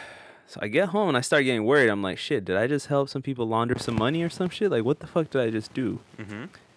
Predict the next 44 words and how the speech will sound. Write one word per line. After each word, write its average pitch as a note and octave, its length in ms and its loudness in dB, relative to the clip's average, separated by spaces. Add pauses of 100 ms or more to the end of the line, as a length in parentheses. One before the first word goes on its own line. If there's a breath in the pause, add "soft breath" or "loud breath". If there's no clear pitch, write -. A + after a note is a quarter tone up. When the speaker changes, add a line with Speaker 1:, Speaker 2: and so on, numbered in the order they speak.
(360)
Speaker 1:
then G2+ 100 2
I G2 40 0
tell G#2 180 -4
my G2+ 100 0
sister A#2 300 -2
about G#2+ 180 6
the G2 60 -4
ticket. C3 380 2
I G#2+ 40 4
didn't F#2+ 160 -2
tell G#2+ 140 0
her G2+ 80 4
about F#2+ 120 4
anything G2 260 0
else. G2 180 -2
And G2+ 100 -6
she's - 140 -6
like, F#2 300 0
"Oh, A#2 100 8
it's B2+ 140 2
okay. G#2 460 2
Uh, F#2+ 220 2
if F#2+ 140 -6
you A2 80 0
have A2+ 160 4
the G2 80 -4
money, F#2+ 340 0
I F#2 140 0
can F#2+ 160 -8
go F#2+ 140 2
down F2 340 0
and E2+ 240 -6
pay F2 220 0
it E2+ 80 0
at F2 100 -2
the F2 80 -6
court, - 380 -2 (160)
uh, E2+ 320 -6 (180)
'cause F2 160 -6
I'm F2 80 -2
gonna F2 160 0
go - 140 -2
down F2+ 200 -4
anyway." F#2 400 -2